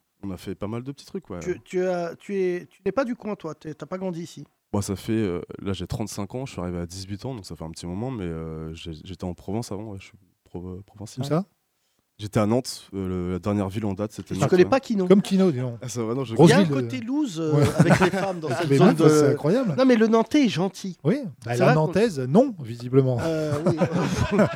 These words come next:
Speaker 1: Ah, elles étaient pas nantaises, mais, euh,
Speaker 3: Elles étaient pas nantaises,
Speaker 1: non.
Speaker 3: d'accord, on saura tout.
Speaker 2: Euh,
Speaker 3: Euh,
Speaker 2: ta famille habite au Mexique ?
Speaker 1: Exact.
Speaker 2: C'est une histoire vraie, ça ?
Speaker 1: Ouais, ouais, c'est vrai, ouais.
Speaker 2: Comment ça s'est passé ?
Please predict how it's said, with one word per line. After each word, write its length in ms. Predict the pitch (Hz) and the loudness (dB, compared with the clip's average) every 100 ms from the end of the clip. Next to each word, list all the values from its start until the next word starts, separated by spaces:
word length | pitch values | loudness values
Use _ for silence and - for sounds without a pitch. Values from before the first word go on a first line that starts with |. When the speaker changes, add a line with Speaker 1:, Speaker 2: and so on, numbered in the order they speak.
| - | -4
Speaker 1:
Ah, 80 | 117 | -8
elles 160 | 113 151 | -4 -4
étaient 120 | 123 | -2
pas 120 | 135 | -2
nantaises, 400 | 131 123 117 107 | -4 -4 -6 -6
mais, 120 | 104 | -12
euh, 340 | 95 95 90 90 | -12 -12 -8 -2
Speaker 3:
Elles 120 | 131 | 2
étaient 160 | 139 147 | 6 8
pas 100 | 165 | 6
nantaises, 320 | 143 110 98 | 4 -2 -4
Speaker 1:
non. 80 | 127 | -6
Speaker 3:
d'accord, 240 | - 98 101 98 | -6 -12 -12 -16
on 40 | |
saura 260 | 104 120 113 | -4 0 0
tout. 240 | - 147 165 _ _ _ - 160 | 0 -2 -2 _ _ _ -14 -4
Speaker 2:
Euh, 640 | 156 151 156 147 147 135 | 0 0 -4 -8 -8 -10
Speaker 3:
Euh, 260 | 117 113 143 | -12 -10 -6
Speaker 2:
ta 80 | |
famille 260 | 180 202 202 | -2 2 4
habite 220 | 190 202 | 4 4
au 60 | 196 | 2
Mexique ? 440 | 190 - 294 - _ _ _ - | 2 -2 -10 -12 _ _ _ -8
Speaker 1:
Exact. 320 | 117 120 185 | 0 2 2
Speaker 2:
C'est 200 | - - 156 | -2 -10 -6
une 60 | |
histoire 220 | 143 165 160 | -4 -4 -6
vraie, 160 | 226 | -8
ça ? 200 | - 269 - | -10 -8 0
Speaker 1:
Ouais, 240 | 151 131 | 4 4
ouais, 60 | 127 | 2
c'est 120 | - | -4
vrai, 120 | 87 | -8
ouais. 100 | 85 82 | -10 -12
Speaker 2:
Comment 220 | - 143 | -6 -6
ça 160 | - 131 | -6 -10
s'est 160 | - 135 | -12 -12
passé ? 280 | 135 147 | -12 -12